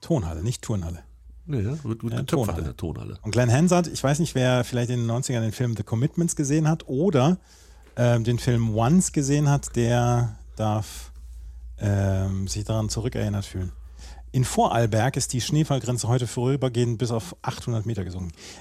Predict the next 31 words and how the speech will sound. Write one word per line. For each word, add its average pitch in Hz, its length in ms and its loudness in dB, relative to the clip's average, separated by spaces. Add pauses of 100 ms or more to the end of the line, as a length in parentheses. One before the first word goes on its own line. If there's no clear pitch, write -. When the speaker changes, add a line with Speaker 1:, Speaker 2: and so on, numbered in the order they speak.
(140)
Speaker 1:
Ähm, 143 240 6
Speaker 2:
Ich - 80 6
hab 131 80 4
das 131 100 -4
Gefühl, 127 480 0
in 117 60 2
Hannover 117 360 2
war 107 100 4
sie 107 120 2
bei 95 340 2
neunundvierzig 101 580 2
einhalb. 90 280 4
Also, 87 240 0 (760)
wenn 113 320 -2
hier 117 200 4
o-, 120 180 0
oben 170 220 6
auf 147 80 2
dem 139 80 -4
Dach 151 160 4
hat 135 120 -2
Schnee 120 200 2
gelegen, 87 240 2
hundertprozentig. 95 560 0
Es - 80 -8
war - 120 -6
ja - 60 -12
so - 240 -4
Speaker 1:
Das - 80 -8
ist - 160 -4
Speaker 2:
kalt. - 180 -10